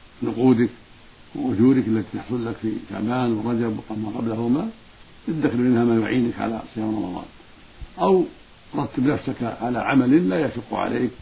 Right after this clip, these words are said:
وتمكن معه من الصيام. أما التساهل والحرص على الدنيا والأعمال الشاقة وتترك الصوم هذا لا يجوز لك، فاتق الله ما استطعت، اعمل عملاً قليلاً إذا كنت محتاجاً إليه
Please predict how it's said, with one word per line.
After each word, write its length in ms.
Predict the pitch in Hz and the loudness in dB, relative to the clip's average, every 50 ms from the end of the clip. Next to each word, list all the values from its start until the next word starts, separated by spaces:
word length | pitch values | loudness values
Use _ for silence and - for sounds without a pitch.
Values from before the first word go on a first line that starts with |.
| - - - - - - - - - - - - | -20 -20 -20 -20 -20 -20 -20 -20 -20 -16 -10 -8
وتمكن 480 | 120 117 - 147 147 139 - - 139 | -6 -2 2 2 2 2 0 2 2
معه 280 | 131 120 113 104 107 110 | 4 4 4 2 0 -2
من 160 | 104 104 101 | -2 -2 -2
الصيام. 360 | 95 - - - - - - - - - - - - - - - - - - - - 131 | -2 -4 -6 -8 -8 -8 -8 -12 -16 -20 -20 -20 -20 -20 -20 -20 -20 -20 -20 -16 -8 -2
أما 160 | 147 131 127 | 0 0 0
التساهل 600 | 110 - 127 - - 127 135 135 123 113 113 101 98 - - - - - - - - - - - | 0 -2 -4 -2 0 2 2 4 4 4 4 2 0 -2 -8 -20 -20 -20 -20 -20 -20 -20 -14 -10
والحرص 340 | - - 101 117 135 135 - | -8 -6 -4 -4 -4 -4 -4
على 200 | - - - 120 | -4 -4 -4 -4
الدنيا 540 | 113 107 104 127 127 131 131 127 117 104 - - - - - | -4 0 4 6 6 8 6 6 4 0 -4 -6 -12 -10 -6
والأعمال 380 | 117 110 - 127 131 127 123 | -6 -4 -2 -2 -2 -2 -2
الشاقة 600 | 117 - - - 123 131 135 - - 113 - - - - - - - - - - - - - - | -4 -6 -4 -2 -2 -2 -2 -2 -4 -6 -8 -8 -8 -12 -20 -20 -20 -20 -20 -20 -20 -20 -16 -12
وتترك 300 | - - 147 - - 151 - | -8 -6 -4 -4 -2 -2 -2
الصوم 380 | 127 - - 185 180 180 180 180 | -4 -4 -4 -2 -2 -2 -2 -4
هذا 160 | 180 185 196 185 | -2 -2 0 0
لا 80 | 160 | 0
يجوز 140 | 117 101 92 | -2 -4 -6
لك، 320 | 82 - - - - - - - - - - - - - - - - - - - - - | -8 -12 -16 -18 -20 -20 -20 -20 -20 -20 -20 -20 -20 -20 -20 -20 -20 -20 -20 -18 -4 0
فاتق 300 | 165 156 - - 143 123 | 0 0 0 -2 -6 -4
الله 320 | 123 117 123 147 - 135 | -2 -2 0 0 0 0
ما 80 | 147 165 | 0 -2
استطعت، 380 | - - - - - - - - - - - - - - - - - - - - - - - | -4 -6 -8 -10 -8 -10 -10 -10 -12 -18 -20 -20 -20 -20 -20 -20 -20 -20 -20 -20 -10 -6 -4
اعمل 360 | 196 - 127 127 139 151 156 | -2 0 2 2 4 4 4
عملاً 300 | 139 127 131 127 139 156 | 2 2 0 0 2 2
قليلاً 560 | 156 - 131 117 113 120 131 135 160 180 202 208 214 - - 127 | 0 0 -2 0 2 2 4 4 4 2 0 -4 -6 -8 -8 -6
إذا 100 | 123 113 | -4 -2
كنت 200 | 110 117 - 120 | -2 0 2 2
محتاجاً 460 | 117 107 - 131 131 120 107 113 113 | 2 2 0 -2 -4 -2 -2 0 0
إليه 300 | 110 110 110 143 175 | 2 2 0 0 -2